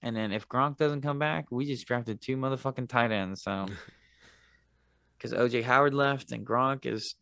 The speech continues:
Speaker 1: you know, who the fuck knows? But
Speaker 2: I'm pretty pumped. The Steelers got Kenny Pickett in the first round. And then we got, uh, George Pickens in the second. So, I
Speaker 1: I
Speaker 2: mean,
Speaker 1: like George Pickens.
Speaker 2: dude, George Pickens.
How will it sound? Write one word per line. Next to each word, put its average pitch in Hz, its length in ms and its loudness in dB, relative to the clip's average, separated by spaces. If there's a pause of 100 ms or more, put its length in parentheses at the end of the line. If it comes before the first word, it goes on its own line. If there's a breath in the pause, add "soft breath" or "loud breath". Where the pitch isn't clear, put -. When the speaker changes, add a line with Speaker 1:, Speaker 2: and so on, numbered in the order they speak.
Speaker 1:
you 127 140 -4
know, 113 120 0
who 123 180 -2
the 127 60 -4
fuck 123 220 -6
knows? 113 420 -8 (800)
But - 100 -4
Speaker 2:
I'm - 120 -4 (100)
pretty 127 160 0
pumped. 104 260 -4
The - 60 -14
Steelers 98 300 -4
got 87 240 -4
Kenny 110 220 -6
Pickett 101 220 -6
in 87 80 -6
the - 60 -12
first - 300 -10
round. 71 380 -10 (1300)
And 78 100 -12
then 78 220 -8
we 78 80 -14
got, 78 240 -4
uh, 60 180 -6
George 87 320 -6
Pickens 90 300 -6
in 90 60 -12
the 85 60 -10
second. - 480 -10 (1000 soft breath)
So, 62 440 -10 (160)
I - 80 -16
Speaker 1:
I - 40 -12
Speaker 2:
mean, 113 60 -4
Speaker 1:
like 113 160 4
George 110 320 -2
Pickens. 107 320 -4
Speaker 2:
dude, 71 200 -6
George 73 200 -8
Pickens. 69 420 -10